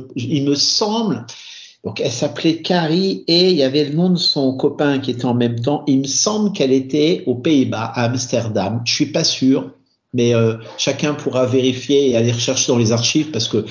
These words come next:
ça doit être assez, euh... je suis pas sûr qu'il reste beaucoup parce que c'est d'une époque, moi,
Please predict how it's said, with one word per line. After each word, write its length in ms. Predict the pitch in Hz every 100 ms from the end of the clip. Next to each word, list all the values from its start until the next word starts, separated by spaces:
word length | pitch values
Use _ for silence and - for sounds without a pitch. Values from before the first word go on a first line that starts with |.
| - -
ça 160 | - 131
doit 180 | 120 135
être 220 | - -
assez, 520 | 165 165 - 160 147
euh... 180 | 117 117 - - - - -
je 60 |
suis 100 | -
pas 160 | 185 240
sûr 220 | - 269
qu'il 200 | - 185
reste 240 | 180 147 131
beaucoup 300 | 196 196 180
parce 160 | 143
que 100 | -
c'est 140 | 139 165
d'une 200 | 165 185
époque, 420 | 180 196 208 -
moi, 300 | 151 165 -